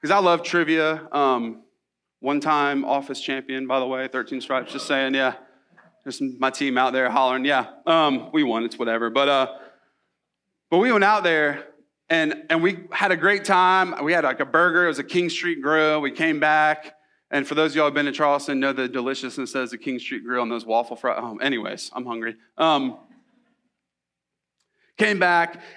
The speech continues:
and that next Sunday, that was on Wednesday night, and that next Sunday, we came back, and we actually got sat down by one of the deacons who was like, "That was a bar you went to. Like, they serve alcohol there."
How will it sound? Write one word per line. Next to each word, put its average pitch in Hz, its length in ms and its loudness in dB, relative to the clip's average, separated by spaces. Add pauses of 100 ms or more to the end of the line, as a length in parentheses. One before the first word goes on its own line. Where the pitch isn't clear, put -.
(160)
and 160 500 0
that 185 260 2
next - 680 -2 (320)
Sunday, 139 520 0
that 147 100 0
was 151 120 -2
on 143 140 0
Wednesday 139 340 0
night, 131 160 0
and 143 120 -2
that 160 120 2
next 160 240 -2
Sunday, 131 400 0
we 135 120 -4
came 139 280 -4
back, 131 380 2
and 120 300 -4 (300)
we 147 140 0
actually 190 240 -2
got 170 200 -2
sat 165 360 0
down 156 240 2
by 147 100 2
one 147 160 2
of 143 60 0
the 139 80 0
deacons 131 440 -4
who 139 100 -6
was 123 100 -6
like, 123 180 0
"That - 160 -14
was 127 140 -12
a 117 40 -6
bar 120 320 -4
you 110 220 -10
went - 240 -12
to. - 180 -16 (1040)
Like, - 240 -12
they 123 140 -10
serve 139 320 -4 (180)
alcohol 117 600 -8
there." 113 400 -6